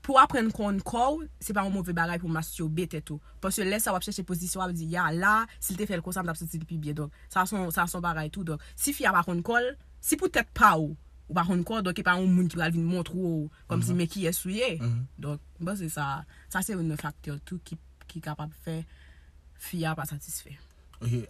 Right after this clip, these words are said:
Speaker 2: an an an, oke, si w ou te pale de poutay la, ou ka toujou di l sa. Epi pase de grès, kakawo.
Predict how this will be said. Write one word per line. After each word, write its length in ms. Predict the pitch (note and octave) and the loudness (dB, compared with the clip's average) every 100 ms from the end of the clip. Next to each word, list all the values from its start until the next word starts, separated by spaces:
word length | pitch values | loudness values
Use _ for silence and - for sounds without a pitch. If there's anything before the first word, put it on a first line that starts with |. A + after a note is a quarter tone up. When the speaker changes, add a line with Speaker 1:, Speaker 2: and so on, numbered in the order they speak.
| - | -2
Speaker 2:
an 160 | C3 B2 | -2 0
an 80 | - | 0
an, 220 | C#3 C3 - | 0 -2 -2
oke, 240 | B2+ A2+ | -6 -4
si 140 | G#2 A#2+ | -6 -4
w 180 | A#2 A2+ - - - - - | -4 -6 -12 -20 -20 -12 -6
ou 40 | |
te 80 | A#2+ | 0
pale 160 | C#3 B2+ | 2 2
de 80 | A#2 | 0
poutay 340 | B2+ B2 G2+ | -2 -2 -4
la, 100 | F#2+ G#2+ | -4 -8
ou 60 | |
ka 180 | - G2 - - | -8 -8 -10 -8
toujou 340 | A2+ G2+ G#2+ G#2 - - - - | -6 -6 -8 -10 -16 -20 -20 -18
di 200 | A2+ A#2 | -8 -6
l 80 | A2+ | -4
sa. 160 | - A2+ | -4 -6
Epi 120 | A2+ A2+ | -8 -6
pase 200 | A#2 - | -6 -6
de 80 | A2+ | -6
grès, 180 | A2 - | -6 -6
kakawo. 540 | A2 G#2 G#2+ A2+ C#3 | -6 -4 -4 -2 -2